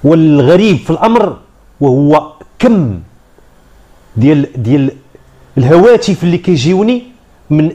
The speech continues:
أجل الرد في هذا الملف. ومن هنا أنا بغيت نوجه واحد الرسالة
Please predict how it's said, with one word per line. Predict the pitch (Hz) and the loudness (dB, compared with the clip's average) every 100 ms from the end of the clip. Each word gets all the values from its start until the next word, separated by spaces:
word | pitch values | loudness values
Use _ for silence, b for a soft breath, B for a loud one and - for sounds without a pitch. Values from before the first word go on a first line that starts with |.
| - | -4
أجل | 151 165 151 | -2 0 2
الرد | 151 185 165 95 | 2 0 0 -6
في | 123 | -4
هذا | 110 | -4
الملف. | 92 92 82 - - - _ _ _ _ _ _ _ - - - _ - b b b | -4 -8 -10 -14 -20 -20 _ _ _ _ _ _ _ -20 -20 -20 _ -20 b b b
ومن | 180 208 | 0 2
هنا | 180 226 | 2 2
أنا | 214 | 2
بغيت | 143 185 185 | 0 -2 0
نوجه | 190 117 156 | -2 0 -2
واحد | 135 117 120 | -2 -4 -2
الرسالة | 143 - 165 107 | -2 -2 -2 -4